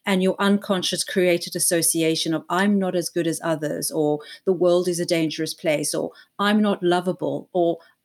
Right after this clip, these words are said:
"I'll never be accepted," whatever it may be in particular to, to that situation.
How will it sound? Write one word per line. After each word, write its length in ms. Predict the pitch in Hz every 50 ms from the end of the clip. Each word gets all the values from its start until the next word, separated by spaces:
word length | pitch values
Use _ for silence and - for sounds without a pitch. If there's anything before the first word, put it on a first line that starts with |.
| _ 202
"I'll 160 | 190 202 208
never 260 | 202 196 196 185 196
be 180 | - 190 185 175
accepted," 640 | 165 - - - 185 180 - _ - 156 139 147 - _
whatever 440 | - 220 220 - 240 254 262 277 254
it 160 | 226 214 -
may 180 | 202 202 196 190
be 540 | 170 214 220 196 165 151 147 160 185 196 _ _ _
in 160 | - 208 190
particular 580 | 175 - 202 - - 233 - - - 196 165 156
to, 240 | 156 - - 185 175
to 160 | - - -
that 200 | 185 165 - -
situation. 640 | - 170 - - 185 170 165 160 160 - 170 147 147